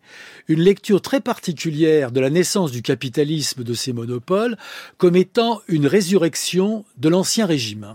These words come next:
Mmh. Réapparition de l'Ancien Régime. Et donc on voit apparaître dans le débat et dans le discours des libre-échangistes français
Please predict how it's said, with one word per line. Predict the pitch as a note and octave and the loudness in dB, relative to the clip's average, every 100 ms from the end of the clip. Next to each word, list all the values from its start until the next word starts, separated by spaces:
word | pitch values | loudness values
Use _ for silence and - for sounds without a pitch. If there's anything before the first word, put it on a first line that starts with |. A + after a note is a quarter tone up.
| A2+ _ _ _ | -20 _ _ _
Mmh. | F3+ D#3 _ - | -20 -20 _ -2
Réapparition | A#3+ D4 A3+ F#3+ F#3 - A#3+ | 2 2 2 0 0 0 -2
de | F#3+ | 0
l'Ancien | D#3+ - E3 | -2 -2 0
Régime. | C#3 A#2 A2+ A2 G#2 - - - | 0 -2 -8 -12 -14 -16 -16 -8
Et | D#3 D#3+ | -2 2
donc | A3+ G3 | 2 2
on | G3+ | 0
voit | G3 F#3 F#3+ D#3 C3 | 2 4 4 4 0
apparaître | - C3+ F3 F3+ B3 B3 - D3 A#2+ | -4 -6 -2 0 0 -2 -6 -6 -6
dans | A2+ F#3+ F3 B2 - _ - | 0 2 2 -2 -10 _ -20
le | - C#3 | -4 -2
débat | C3+ F3+ E3 F3 D3+ | 4 4 4 2 0
et | B2+ | 0
dans | C3 | -2
le | B2+ | -2
discours | D3+ - - F#3 | -4 -6 -2 0
des | C3 | 0
libre-échangistes | C3 B2+ C#3+ D#3 C3 C#3+ A#2 B2 | -2 -2 -2 -2 -6 -6 -8 -10
français | A2 C3 B2 - F3+ A3 A3+ | -12 -12 -12 -6 -4 -4 -6